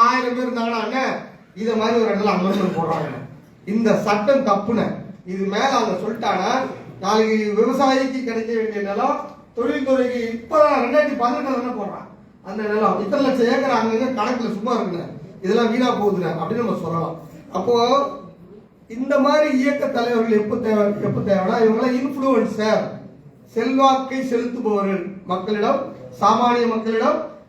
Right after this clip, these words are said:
செல்வாக்கை செலுத்துபவர்கள். இப்ப இவங்க கிட்ட என்னோட வேலை என்னன்னா, அண்ணா, இந்த மாதிரி இந்த அமெண்ட்மெண்ட், இந்த சட்டம், இந்த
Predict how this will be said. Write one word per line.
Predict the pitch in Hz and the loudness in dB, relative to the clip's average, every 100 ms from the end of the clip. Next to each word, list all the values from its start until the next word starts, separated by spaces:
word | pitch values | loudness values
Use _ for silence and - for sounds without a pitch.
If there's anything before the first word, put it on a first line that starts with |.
| - | -6
செல்வாக்கை | 233 254 262 247 247 254 | -2 0 2 2 2 0
செலுத்துபவர்கள். | 226 226 226 196 196 196 185 160 - - | -2 -4 -4 -2 0 0 -2 -4 -10 -18
இப்ப | - 269 254 | -10 -2 2
இவங்க | 269 285 269 | 2 4 4
கிட்ட | - 240 285 226 226 | 2 0 2 4 2
என்னோட | 254 269 262 220 | 2 2 2 2
வேலை | 240 240 220 | 0 0 -2
என்னன்னா, | 208 208 240 294 - - - 160 | -2 0 0 0 -4 -10 -16 -10
அண்ணா, | 208 262 254 | -2 0 2
இந்த | 220 | 2
மாதிரி | 226 254 226 | 0 0 0
இந்த | 214 190 | 2 2
அமெண்ட்மெண்ட், | 220 226 220 202 247 247 | 0 0 0 0 0 0
இந்த | 220 190 196 | 0 0 0
சட்டம், | 185 - 226 240 | -2 -2 0 2
இந்த | 214 | 2